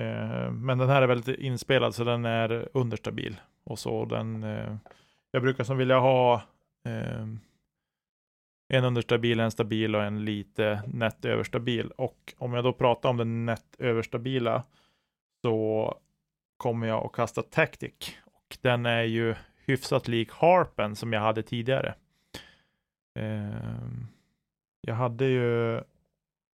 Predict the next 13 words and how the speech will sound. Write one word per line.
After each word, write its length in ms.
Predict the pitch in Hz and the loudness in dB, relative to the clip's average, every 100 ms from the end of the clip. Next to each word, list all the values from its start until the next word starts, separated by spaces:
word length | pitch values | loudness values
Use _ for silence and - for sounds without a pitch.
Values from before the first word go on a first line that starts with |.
| _ | _
ehm, 1200 | 117 69 - 53 53 52 - - - - - - - _ _ _ _ _ _ _ _ _ _ _ _ _ _ _ | -10 -8 -8 -10 -12 -12 -12 -12 -12 -14 -14 -14 -16 _ _ _ _ _ _ _ _ _ _ _ _ _ _ _
har 80 | 135 | -2
ju 60 | 127 | 2
haft 280 | 139 - - | 2 0 -8
Harp 400 | - 127 120 - | 2 4 4 0
i 40 | 113 | 0
bagen 460 | 123 120 117 117 | 4 4 0 -6
och, 260 | - 123 - _ - | -8 -10 -10 _ -4
ehm, 520 | 113 110 113 117 110 - _ _ _ _ _ _ _ _ _ _ - | -4 -4 -6 -8 -10 -16 _ _ _ _ _ _ _ _ _ _ -4
Tacticen 520 | 127 - 117 123 117 | -4 -4 -6 -4 -2
är 200 | 117 113 | -2 0
ju, 240 | 110 107 104 - _ _ _ _ _ _ - | 0 0 -2 -6 _ _ _ _ _ _ -14
eh, 220 | - - | -12 -12